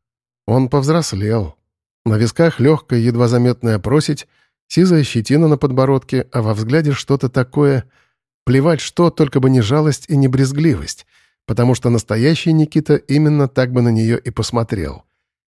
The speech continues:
Любой человек так бы посмотрел. Но этот не настоящий.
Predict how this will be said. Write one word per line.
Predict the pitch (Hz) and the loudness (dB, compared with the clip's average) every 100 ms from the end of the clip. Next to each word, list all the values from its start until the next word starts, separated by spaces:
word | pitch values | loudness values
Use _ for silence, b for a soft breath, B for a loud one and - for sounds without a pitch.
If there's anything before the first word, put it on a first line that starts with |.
| - | -4
Любой | 127 135 151 170 | 0 2 2 0
человек | - 165 180 180 - | 0 -2 0 -2 -4
так | 110 | -4
бы | 104 | -4
посмотрел. | 101 - 113 110 82 - - _ _ _ _ _ | -6 -4 -4 -4 -6 -8 -14 _ _ _ _ _
Но | 107 113 - | 0 0 0
этот | 131 147 147 | 0 0 2
не | |
настоящий. | 143 131 143 160 135 - 82 - | 2 2 0 0 0 -4 -10 -16